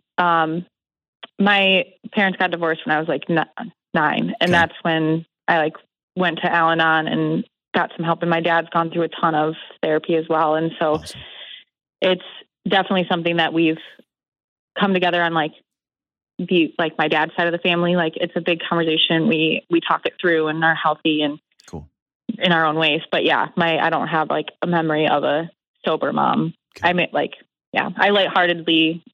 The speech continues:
Speaker 1: joke that my stepmom is, like, my mom, but,
Speaker 2: Gotcha.
Speaker 1: um, it's, yeah, it's still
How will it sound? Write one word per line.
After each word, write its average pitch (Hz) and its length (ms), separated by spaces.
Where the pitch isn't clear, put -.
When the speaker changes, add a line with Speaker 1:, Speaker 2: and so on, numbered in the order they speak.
Speaker 1:
joke 160 240
that 147 100
my 170 200
stepmom 127 500
is, - 120
like, - 220
my 101 140
mom, 107 380
but, 127 240
Speaker 2:
Gotcha. 170 120
Speaker 1:
um, 143 220
it's, - 260
yeah, - 160
it's 196 240
still 165 480